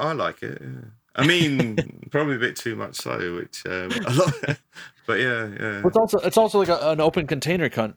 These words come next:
Speaker 2: uh, country. You can have beer on the street, right?
Speaker 1: Yeah, yeah, but
Speaker 2: You
Speaker 1: it's
Speaker 2: can
Speaker 1: not
Speaker 2: beer on
Speaker 1: the
Speaker 2: the street.
Speaker 1: same.
Speaker 2: Like, like
Speaker 1: It's not the s-,
Speaker 2: Germany.
Speaker 1: yeah, like Germany. That was one. I mean, I've always said it's like the, the sign of a civilized society. The, the fact that if you can walk down the street with a, with a, with a drink in hand,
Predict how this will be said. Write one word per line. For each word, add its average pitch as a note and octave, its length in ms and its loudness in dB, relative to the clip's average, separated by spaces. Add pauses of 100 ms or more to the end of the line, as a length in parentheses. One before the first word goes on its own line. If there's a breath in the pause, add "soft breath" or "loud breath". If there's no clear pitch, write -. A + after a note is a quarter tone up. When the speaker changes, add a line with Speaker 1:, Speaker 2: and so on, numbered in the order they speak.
Speaker 2:
uh, G#2 260 2
country. G2+ 300 0
You A#2+ 80 0
can B2 160 -4
have A#2 180 0
beer A#2+ 160 4
on A2+ 80 0
the G#2+ 60 -6
street, A#2 260 -2
right? F#2+ 240 -4 (580)
Speaker 1:
Yeah, G#3 320 4
yeah, A#2+ 320 0 (100)
but - 120 4
Speaker 2:
You C3 80 2
Speaker 1:
it's - 80 2
Speaker 2:
can B3+ 80 2
Speaker 1:
not C3 60 4
Speaker 2:
beer - 20 4
on - 0 -
Speaker 1:
the A#2 60 0
Speaker 2:
the - 60 -2
street. F3+ 220 4
Speaker 1:
same. E3+ 200 -4
Speaker 2:
Like, C#3+ 140 2
like D#3 80 2
Speaker 1:
It's D3+ 100 6
not F#3 80 2
the E3 80 4
s-, - 40 2
Speaker 2:
Germany. F#2 220 0 (280 soft breath)
Speaker 1:
yeah, D3+ 180 4
like B2 180 0
Germany. C#3 360 0
That A3+ 140 4
was D#3 140 0
one. D#3+ 240 0
I - 60 2
mean, D#3 280 0 (160 loud breath)
I've G#3+ 140 2
always C#3 240 2
said G#2+ 140 0
it's - 200 -6
like A2 220 -2 (200)
the, G2+ 360 -2
the G#2+ 140 -8
sign A#2+ 320 0
of A2 120 -4
a A2 120 -2
civilized A#2+ 640 -4
society. C#3 760 -6
The, G2 240 -8 (540 loud breath)
the A2+ 80 -8
fact - 220 0
that A#2+ 80 0
if A#2 120 -6
you A#2 80 -6
can A2 180 -4
walk - 200 -6
down A2 260 -2
the G#2+ 80 -6
street - 400 -4
with G2+ 180 -8
a, G#2+ 200 -4
with - 200 -10
a, G#2 240 -8 (240)
with A2 140 -12
a A2 60 0
drink A#2 420 -4
in A2 120 -2
hand, A#2+ 580 -4